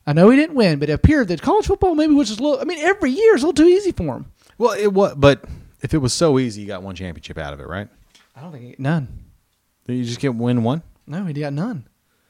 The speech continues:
Speaker 2: Oh, he didn't even win one?
Speaker 1: He didn't win one.
Speaker 2: So you didn't conquer it?
Speaker 1: I think he did.
Speaker 2: Conquer.
Speaker 1: Now,
Speaker 2: I, I
Speaker 1: now Nick
Speaker 2: like
Speaker 1: Saban has conquered it.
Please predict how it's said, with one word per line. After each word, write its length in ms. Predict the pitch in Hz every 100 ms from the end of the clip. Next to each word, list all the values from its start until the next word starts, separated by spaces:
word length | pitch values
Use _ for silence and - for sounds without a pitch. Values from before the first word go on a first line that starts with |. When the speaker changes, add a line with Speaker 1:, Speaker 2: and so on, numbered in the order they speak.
| _ _
Speaker 2:
Oh, 60 | 123
he 60 | 131
didn't 160 | 156
even 120 | 165
win 180 | 196 269
one? 180 | 139 73
Speaker 1:
He 60 | 151
didn't 180 | 202 226
win 160 | 320
one. 100 | 403
Speaker 2:
So 100 | -
you 40 | 196
didn't 160 | 202
conquer 380 | 147 113 - -
it? 80 | _ _ _ _ _ _ _ _ _ _ _ _ -
Speaker 1:
I 120 | 175
think 200 | 185 165
he 60 |
did. 220 | 143 135 110
Speaker 2:
Conquer. 320 | 101 80 - _ _ _ _ _ _ _ _ _ -
Speaker 1:
Now, 280 | 202 196
Speaker 2:
I, 60 | 160
I 40 |
Speaker 1:
now 120 | 190 196
Nick 140 | 247
Speaker 2:
like 80 | 381
Speaker 1:
Saban 340 | 302 339 285
has 160 | 190 185
conquered 460 | - 185 170 120
it. 220 | 107 -